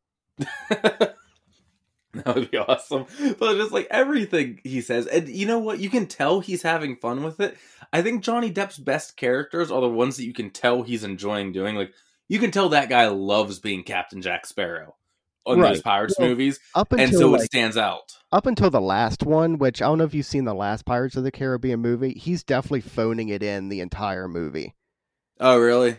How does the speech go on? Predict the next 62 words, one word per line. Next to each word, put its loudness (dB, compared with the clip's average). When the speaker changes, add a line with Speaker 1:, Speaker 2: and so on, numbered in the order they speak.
Speaker 2:
Oh, 6
it's, 2
he, 2
you 2
can 2
tell 6
he's, 2
like, 0
the 0
first 0
bunch 2
of 0
Pirates -2
movies, -2
you 0
can -4
tell 0
he's, -4
like, -2
really 0
into -4
it -8
'cause -8
he's -8
good. -2
But 4
in 0
that 4
last 0
one, 2
you 2
can -2
definitely 0
tell -2
he's -6
like, -2
"I 4
don't 6
wanna 4
do -2
any -4
more -4
of -6
these -10
fucking -4
pirate 0
movies." -4
<laughs> -4
Speaker 1:
I -4
think 2
he 4
wants 2
to -6
come -4
back -2
now. -6
Well, -4
that's 0
a -6
whole -6
thing -8
that -16